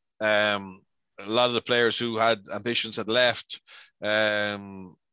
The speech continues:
confidence was low, and also fitness levels and, and athleticism was very low. So we, we went about trying to change that, um,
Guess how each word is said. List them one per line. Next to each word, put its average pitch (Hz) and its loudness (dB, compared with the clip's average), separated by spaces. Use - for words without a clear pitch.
confidence 113 0
was 107 -6
low, 123 4
and 113 2
also 120 2
fitness 135 0
levels 120 2
and, 113 -4
and 107 -6
athleticism 127 2
was 104 -4
very 113 4
low. 113 4
So 123 -2
we, 113 -4
we 113 -2
went 127 2
about 117 0
trying 117 -2
to 104 -6
change 131 -2
that, 107 -2
um, 104 2